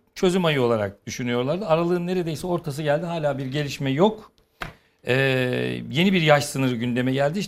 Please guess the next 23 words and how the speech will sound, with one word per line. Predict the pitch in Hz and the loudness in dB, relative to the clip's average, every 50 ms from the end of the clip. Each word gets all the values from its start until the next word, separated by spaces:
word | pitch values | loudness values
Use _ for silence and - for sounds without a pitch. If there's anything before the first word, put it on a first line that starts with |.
| - _ _ - | -8 _ _ -2
ve | 143 180 180 151 151 147 | 0 0 0 0 -2 0
Vedat | 147 160 165 180 160 - - | 2 4 4 4 2 0 -4
Bilgin | 160 151 151 180 208 202 160 | -6 -4 -2 -2 -4 0 2
"doksan | 160 165 160 - - 165 156 151 | 0 0 2 0 -2 0 0 0
dokuz | 156 127 147 143 143 | -2 -2 -4 -4 -2
yılı | 151 156 | -2 -2
öncesine | 165 165 160 147 151 147 - 160 165 160 | 0 0 0 0 -2 -2 -2 -2 0 2
ait | 147 147 151 196 208 202 - - | 2 4 4 2 0 -2 0 4
evraklar | 147 165 151 147 143 135 - - 190 202 185 190 | 4 4 6 4 2 2 2 0 -2 -2 -2 0
kayıp." | - 160 160 160 147 - - - | 0 2 2 2 2 -2 -2 -2
dedi. | 113 101 98 107 107 104 101 101 101 101 - _ | -2 -2 0 -2 -2 -2 -4 -4 -6 -10 -10 _
Bakan | - 127 - 160 160 151 | -8 -4 -2 -2 -4 -4
Bilgin | 151 147 139 147 143 | -4 -6 -6 -8 -6
son | - 170 170 | -4 -4 -4
açıklamalarında, | 156 131 - - - 135 135 139 147 156 185 214 202 - - _ _ _ | -4 -4 -6 -6 -6 -4 -2 -2 -2 -2 -2 -4 -6 -8 -16 _ _ _
daha | - 156 160 160 | 0 0 2 2
doğrusu | 156 139 - 233 226 - | 0 -2 -4 -6 -6 -6
açıklamamalarında, | - - - - - - 160 170 185 175 156 143 131 127 127 117 123 127 131 139 190 226 226 - _ _ _ _ _ _ _ | -6 -6 -6 -8 -6 -4 -2 0 0 0 0 0 0 0 0 -2 -2 -2 0 0 0 0 -2 -8 _ _ _ _ _ _ _
e, | - 123 127 131 127 131 131 123 | 0 2 2 2 2 0 -2 -4
pek | - - 196 196 - | -2 -2 -4 -2 -2
bir | - | -6
şey | - - 208 220 214 - | -2 -2 -2 -4 -2 0
anlaşılmadı. | 143 151 165 170 160 156 - 185 165 139 117 104 127 175 233 | 0 0 2 0 -2 0 0 0 0 0 -4 -4 -4 -6 -8